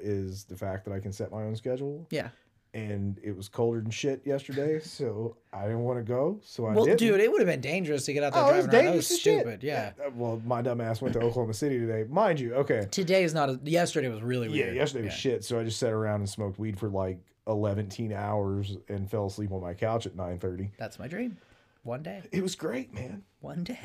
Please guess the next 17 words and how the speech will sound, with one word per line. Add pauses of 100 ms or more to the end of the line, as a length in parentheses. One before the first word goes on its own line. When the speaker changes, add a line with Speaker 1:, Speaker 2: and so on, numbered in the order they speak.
Speaker 1:
You
should
do
that. (460)
Speaker 2:
You'd
think
I
could.
Speaker 1:
Today,
though,
I
had
to
go
to
Oklahoma
City.